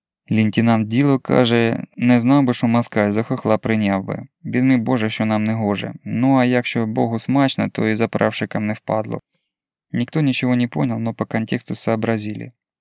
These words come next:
Единственное, что уточнил дотошный капитан, что в день выезда с заимки цены на верёвки и прочий хлам выросли в Новосибирске в четыре раза, а на бензин, наоборот, вдвое упали. С последним утверждением почтенная публика не спорила.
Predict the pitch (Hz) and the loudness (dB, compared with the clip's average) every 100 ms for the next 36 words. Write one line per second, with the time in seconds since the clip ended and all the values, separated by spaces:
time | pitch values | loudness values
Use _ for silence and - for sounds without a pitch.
0 | _ _ _ 117 120 131 151 - 120 110 | _ _ _ -6 -2 0 0 0 -2 -2
1 | 110 113 107 117 - 120 110 110 117 110 | -2 -4 -2 -2 0 -2 0 -2 -4 -4
2 | 110 110 - - 131 127 - _ - - | -4 -4 -6 -2 0 0 -6 _ -8 -4
3 | 110 131 127 117 143 123 110 107 110 104 | -2 0 0 0 0 0 -4 -2 0 0
4 | 101 - 117 - 139 139 120 113 113 107 | -4 -8 -10 -2 2 2 2 0 0 -2
5 | - 107 117 117 113 - 120 110 117 123 | -4 -6 -2 -2 -4 -2 -2 0 0 -2
6 | 117 113 113 110 113 113 117 113 - - | -2 -4 -2 -2 -2 -2 -4 -6 -6 -8
7 | - - 113 110 101 107 107 _ _ _ | -6 -2 0 2 0 -2 -12 _ _ _
8 | _ 110 117 113 120 123 147 123 107 107 | _ 0 0 2 0 2 0 0 -2 0
9 | 117 117 117 98 104 110 113 110 107 - | 0 2 2 0 -4 -4 -2 0 -2 -2
10 | 104 117 139 _ _ _ _ _ _ - | -6 -6 -10 _ _ _ _ _ _ -4
11 | 127 135 160 147 143 - 135 143 147 127 | -2 2 2 4 2 2 -2 0 2 2
12 | 117 113 - 127 123 120 123 117 113 113 | 2 0 0 0 0 0 -2 -2 0 -2
13 | 117 - 110 104 104 - | -2 -2 -2 0 -4 -10